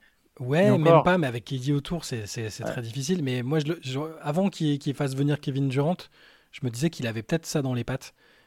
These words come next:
Speaker 1: Une saison où, euh, voilà, on, il progressait tous les ans, il a le côté franchise player, leadership, tout ça, qui était pas mal.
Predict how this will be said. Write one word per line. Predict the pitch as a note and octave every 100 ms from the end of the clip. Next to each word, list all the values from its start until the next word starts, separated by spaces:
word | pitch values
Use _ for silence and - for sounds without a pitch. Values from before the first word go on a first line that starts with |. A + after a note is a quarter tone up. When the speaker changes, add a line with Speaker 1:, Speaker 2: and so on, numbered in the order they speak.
| _ -
Speaker 1:
Une | G#2+
saison | B2+ A#2+ C3+
où, | B2 A2 G#2 G#2 G#2+
euh, | G#2+ G#2+ A2 A2 G#2+ G#2+
voilà, | B2 C3
on, | A2 C3
il | B2
progressait | - C3 A#2+ - C3
tous | C3
les | B2+ C#3+
ans, | D#3+ D#3+
il | B2+
a |
le | A2
côté | B2+ - B2+
franchise | B2+ A#2+ B2
player, | - B2 C3+ C3+ B2
leadership, | A#2+ B2+ - C#3
tout | - B2+
ça, | C3+
qui | -
était | A#2+ A2+
pas | A#2
mal. | D3+